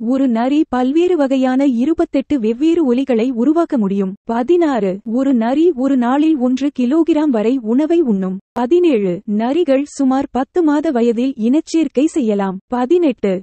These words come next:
ஆர்க்டிக் நரிகளின் எடை ஏழு பவுண்டுகள் வரை மட்டுமே இருக்கும், அவற்றில் பெரும்பாலானவை அவற்றின் ரோமங்கள். பத்தொன்பது, நரிகளுக்கு கூர்மையான நகங்கள் மற்றும் கூர்மையான கண்கள் உள்ளன. இருபது, நரி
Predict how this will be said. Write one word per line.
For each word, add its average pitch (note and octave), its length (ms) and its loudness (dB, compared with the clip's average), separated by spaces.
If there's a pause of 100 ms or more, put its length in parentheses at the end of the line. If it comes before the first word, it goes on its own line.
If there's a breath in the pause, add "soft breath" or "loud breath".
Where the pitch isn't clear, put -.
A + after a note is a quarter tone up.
ஆர்க்டிக் C#4+ 500 0
நரிகளின் C#4 520 0
எடை A3+ 280 2 (200)
ஏழு D#4 300 4
பவுண்டுகள் D4 460 2
வரை B3 260 2
மட்டுமே B3+ 420 0
இருக்கும், A3 460 -2 (120)
அவற்றில் B3 500 -2
பெரும்பாலானவை D4 840 2
அவற்றின் B3 460 -2
ரோமங்கள். G#3+ 560 0 (200)
பத்தொன்பது, B3 640 0 (200)
நரிகளுக்கு C4+ 720 0 (120)
கூர்மையான D#4 640 2
நகங்கள் C4+ 500 2
மற்றும் B3+ 440 -2
கூர்மையான D4+ 640 0
கண்கள் A3+ 380 -2
உள்ளன. A3 320 0 (300)
இருபது, C#4+ 480 0 (240)
நரி C#4+ 300 0